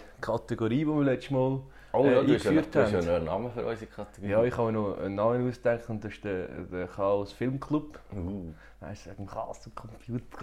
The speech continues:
Speaker 2: Ja, ja,
Speaker 1: oder
Speaker 2: schon
Speaker 1: kommst,
Speaker 2: gehört.
Speaker 1: kommst
Speaker 2: Ja,
Speaker 1: raus,
Speaker 2: schon, schon
Speaker 1: weißt du.
Speaker 2: gemerkt.
Speaker 1: Äh,
Speaker 2: Voll
Speaker 1: Samuel
Speaker 2: gemerkt.
Speaker 1: hat letztes Mal, wenn ich es richtig im Kopf habe, habe ich dir den Auftrag gegeben, dass du und, also unsere Zuhörer natürlich auch,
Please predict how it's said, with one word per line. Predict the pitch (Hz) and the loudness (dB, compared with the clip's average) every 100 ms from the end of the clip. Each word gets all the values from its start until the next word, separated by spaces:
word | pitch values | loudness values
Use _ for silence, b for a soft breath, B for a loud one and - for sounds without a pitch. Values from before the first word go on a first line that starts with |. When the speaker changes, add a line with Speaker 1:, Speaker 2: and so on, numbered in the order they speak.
| 92 | 0
Speaker 2:
Ja, | |
ja, | 98 95 | 2 2
Speaker 1:
oder | 117 | 0
Speaker 2:
schon | 95 | 0
Speaker 1:
kommst, | - 120 | -2 0
Speaker 2:
gehört. | 95 82 | 0 -4
Speaker 1:
kommst | - 123 92 | -6 -2 2
Speaker 2:
Ja, | 104 101 | 4 4
Speaker 1:
raus, | 90 | 6
Speaker 2:
schon, | 143 147 117 | 6 4 0
schon | 104 | 0
Speaker 1:
weißt | 113 - | 0 0
du. | 113 - | -4 0
Speaker 2:
gemerkt. | 123 85 B B B B - | 0 0 B B B B 6
Speaker 1:
Äh, | 127 | 8
Speaker 2:
Voll | 123 | 8
Speaker 1:
Samuel | 101 143 180 190 | 10 8 8 6
Speaker 2:
gemerkt. | 175 147 | 4 4
Speaker 1:
hat | |
letztes | 143 156 - 165 | 2 2 0 -2
Mal, | 165 170 151 | 2 4 4
wenn | 143 | 0
ich | 131 123 | 0 -2
es | |
richtig | 135 143 | -4 -2
im | 156 139 | -6 -4
Kopf | 127 127 - | -6 -6 -2
habe, | 123 123 117 | -2 -2 -4
habe | 117 113 | -4 -6
ich | 107 | -6
dir | 117 110 | -4 -4
den | 107 | -4
Auftrag | 120 - 139 135 | -8 -4 -6 -4
gegeben, | 127 120 110 | -4 -2 -4
dass | - | -8
du | - 127 113 | -4 -2 -2
und, | 110 107 | -2 -4
also | - 85 | -8 -8
unsere | 87 90 | -12 -12
Zuhörer | - 98 98 98 | -10 -8 -6 -6
natürlich | 87 - 90 85 87 | -8 -10 -10 -4 0
auch, | 92 110 | 0 0